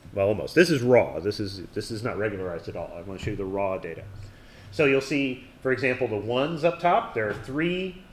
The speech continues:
tanks. It's small where all the lucky tadpoles lived. Yeah? Um, usually that's not how it goes. Uh, what are the open circles? The open circles are the multi-level estimates.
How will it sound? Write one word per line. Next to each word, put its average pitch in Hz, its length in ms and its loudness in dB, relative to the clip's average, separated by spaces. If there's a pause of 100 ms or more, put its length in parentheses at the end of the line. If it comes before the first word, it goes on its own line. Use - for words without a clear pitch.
tanks. 175 480 -2
It's 113 160 -8
small 156 340 4
where 120 180 4
all 147 440 8
the 127 60 0
lucky 117 280 2
tadpoles 98 540 -2
lived. 80 300 -10 (840)
Yeah? 101 200 -2 (2000)
Um, 92 300 -6 (420)
usually 143 340 2
that's 123 220 2
not 113 160 -2
how 104 160 0
it 98 100 -4
goes. - 380 -8 (360)
Uh, 101 300 0 (840)
what 151 260 4
are 196 100 8
the 160 140 6
open 156 400 6
circles? - 440 -8
The 101 140 -8
open 170 300 2
circles 135 640 2 (100)
are 120 100 6
the 117 80 2
multi-level 117 600 6
estimates. - 560 -8